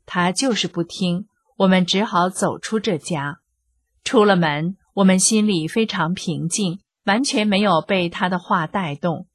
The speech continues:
心里求师父加持。于是我们大大方方地来到这家，进屋一看，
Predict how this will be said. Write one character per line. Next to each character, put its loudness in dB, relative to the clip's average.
心 2
里 2
求 0
师 0
父 -4
加 -2
持。 -2
于 4
是 2
我 4
们 4
大 2
大 2
方 0
方 2
地 4
来 -2
到 0
这 -2
家， -6
进 2
屋 -2
一 0
看， -2